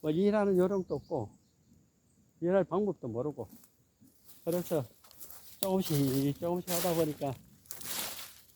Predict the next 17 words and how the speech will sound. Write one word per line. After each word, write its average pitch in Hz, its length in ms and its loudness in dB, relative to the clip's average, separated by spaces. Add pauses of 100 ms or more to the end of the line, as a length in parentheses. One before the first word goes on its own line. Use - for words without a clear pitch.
(460)
뭐 117 180 -4
이런 170 200 0
상태입니다. 151 440 -2
이거 151 300 4 (1200)
고제뽕 175 420 2
나무가 135 320 2 (1400)
계속 127 340 -2
확장되고 143 520 -2
있는데 110 380 -6 (1120)
이 147 40 -8
나무를 143 420 -2 (1200)
어느 131 80 0
정도까지만 165 460 2
자랄 160 180 4
수 - 140 -6
있도록 120 240 -8
하고 131 220 0